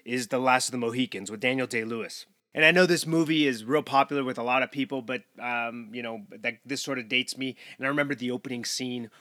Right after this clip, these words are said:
where he's hunting the deer and he's running at full speed through and he's loading his,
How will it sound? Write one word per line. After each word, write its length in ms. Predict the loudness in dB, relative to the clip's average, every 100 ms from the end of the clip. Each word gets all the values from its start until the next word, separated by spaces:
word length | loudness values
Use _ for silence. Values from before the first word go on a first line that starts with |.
| _
where 140 | -14 -8
he's 220 | -8 -6
hunting 580 | -4 -6 -4 -6 -6 -12 -20 _
the 180 | -16 -14
deer 440 | -8 -6 -4 -6 -10 -20 -14
and 120 | -8
he's 140 | -8
running 560 | -8 -4 4 4 4 0
at 180 | -2 -4
full 220 | -8 -6
speed 480 | -8 -6 -6 -6 -8
through 380 | -4 -2 -2 -8 -14
and 140 | -6 -4
he's 180 | -2 -2
loading 480 | 0 2 2 0
his, 360 | -2 -4 -4 -10